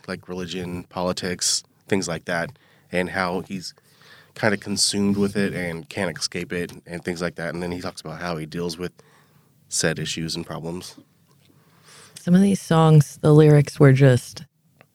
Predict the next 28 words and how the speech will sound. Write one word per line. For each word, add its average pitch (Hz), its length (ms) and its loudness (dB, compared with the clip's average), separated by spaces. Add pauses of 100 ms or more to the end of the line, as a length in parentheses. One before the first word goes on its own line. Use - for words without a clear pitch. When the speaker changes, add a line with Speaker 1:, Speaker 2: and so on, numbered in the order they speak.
(420)
Speaker 2:
absolutely 139 580 4
wild. 65 580 4 (360)
Speaker 1:
Yeah, 95 440 2
they 110 300 -2
are, 95 560 -2 (1120)
uh, - 280 -16 (300)
<laughs> 110 640 0 (360)
very 113 200 0
provocative, 113 800 -2
Speaker 2:
Yeah. 185 240 -2
Speaker 1:
I 135 60 -4
think 139 180 0
would 139 140 4
be 143 120 6
a 139 40 8
good 139 200 6
word. 143 400 6
Speaker 2:
<laughs> - 40 -20
Yeah. - 360 -2 (200)
Speaker 1:
Um, 98 400 0
explicit, 120 800 0
it 117 120 -2
would 123 140 0
be 131 80 6
another 120 300 4
good 123 160 2
word. 131 400 2
Speaker 2:
Mm-hmm. 175 380 10